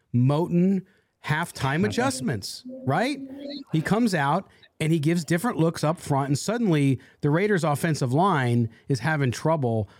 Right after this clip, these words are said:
blocking for the run. They're also having trouble pass blocking.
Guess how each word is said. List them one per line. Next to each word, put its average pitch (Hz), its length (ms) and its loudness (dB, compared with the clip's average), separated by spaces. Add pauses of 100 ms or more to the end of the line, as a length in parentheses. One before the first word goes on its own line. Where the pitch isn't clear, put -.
(160)
blocking 165 680 0
for 143 140 -4
the 123 100 2
run. 160 440 2
They're 127 100 2
also 131 240 0
having 120 260 0
trouble 117 300 -2
pass 185 320 -2
blocking. 117 420 0